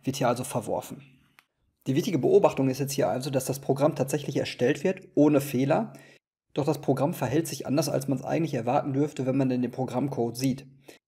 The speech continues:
Denn die Zuweisung in der Zeile zehn ist ja nicht so, wie es hier im Programmcode steht, sondern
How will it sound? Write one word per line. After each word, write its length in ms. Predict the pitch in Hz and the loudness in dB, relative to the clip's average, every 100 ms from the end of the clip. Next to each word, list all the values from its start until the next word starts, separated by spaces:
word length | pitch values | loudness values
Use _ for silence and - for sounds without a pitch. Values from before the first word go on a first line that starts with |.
| _ _ - | _ _ -6
Denn 140 | 127 | -2
die 100 | 123 | -2
Zuweisung 680 | - 190 156 117 135 143 151 - - | -2 0 4 4 4 2 0 -6 -6
in 120 | 127 | 0
der 120 | 113 | 0
Zeile 320 | - 135 123 - | 2 2 2 -2
zehn 500 | - 131 160 160 - - - | -2 0 0 -4 -12 -18 -12
ist 160 | 117 | -2
ja 80 | 127 | 0
nicht 200 | 120 113 | 0 -2
so, 320 | 131 147 - 127 | 2 2 2 -2
wie 120 | 127 | -4
es 80 | 123 | -2
hier 140 | 127 | -2
im 60 | 120 | -2
Programmcode 560 | 123 135 147 139 139 | -2 0 0 2 0
steht, 320 | 139 143 147 - | 0 0 0 -4
sondern 560 | 117 117 120 135 - | -4 -2 0 -2 -4